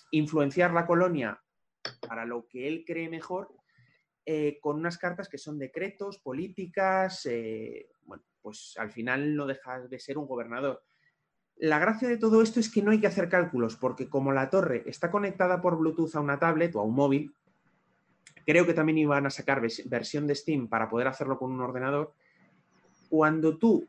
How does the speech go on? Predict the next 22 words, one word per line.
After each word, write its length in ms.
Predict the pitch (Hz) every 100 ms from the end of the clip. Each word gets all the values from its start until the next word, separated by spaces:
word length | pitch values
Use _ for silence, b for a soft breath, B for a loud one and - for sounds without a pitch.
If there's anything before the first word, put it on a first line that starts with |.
| _
activas 520 | 127 - 190 208 208
una 280 | 190 190 175
carta, 580 | 190 185 175 180 - -
que 80 | -
simplemente 520 | - 170 170 170 170
es, 280 | 160 - - -
como 280 | 110 113
es, 340 | 135 - - -
eh, 400 | 135 131 127 127
tecnología 400 | 131 131 127 123
N 100 | 131
F 140 | 131 127
C, 140 | -
la 120 | 127
pones 240 | - 127 139
sobre 240 | 143 139
la 140 | 135 135
torre 380 | 165 156 170 _ _
central 360 | - 139 151 147
de 60 |
la 120 | 151
colonia, 500 | 151 165 180 180 190